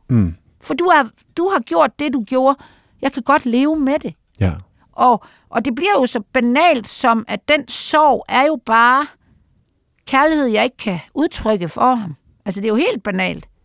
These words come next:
Speaker 2: floskelagtigt.
Speaker 1: Så det, ja, så det er også meget sådan for hans eftermæles
Speaker 2: Ja.
Speaker 1: skyld, og for hans
Speaker 2: Ja.
Speaker 1: skyld egentlig.
Speaker 2: Ja.
Speaker 1: Ja.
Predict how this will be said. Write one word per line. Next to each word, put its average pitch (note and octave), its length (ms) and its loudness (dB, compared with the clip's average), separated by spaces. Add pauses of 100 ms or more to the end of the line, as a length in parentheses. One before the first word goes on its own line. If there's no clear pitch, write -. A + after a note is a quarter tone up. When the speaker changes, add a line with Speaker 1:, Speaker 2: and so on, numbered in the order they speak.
(120)
Speaker 2:
floskelagtigt. E3+ 720 -6 (720)
Speaker 1:
Så - 160 0
det, G#2+ 120 0
ja, A2 120 4
så G#2 120 -2
det G#2 80 2
er G2 40 4
også G#2+ 140 2
meget G2+ 200 2
sådan F2+ 240 -2
for - 140 -4
hans G2 480 -2 (120)
eftermæles G2+ 580 0
Speaker 2:
Ja. G3 160 6
Speaker 1:
skyld, A#2 220 2
og G2 140 -2
for - 120 -2
hans A2 200 2
Speaker 2:
Ja. F#3+ 100 4 (120)
Speaker 1:
skyld - 220 0
egentlig. - 320 -6
Speaker 2:
Ja. B3+ 260 0 (320)
Speaker 1:
Ja. F#2 140 0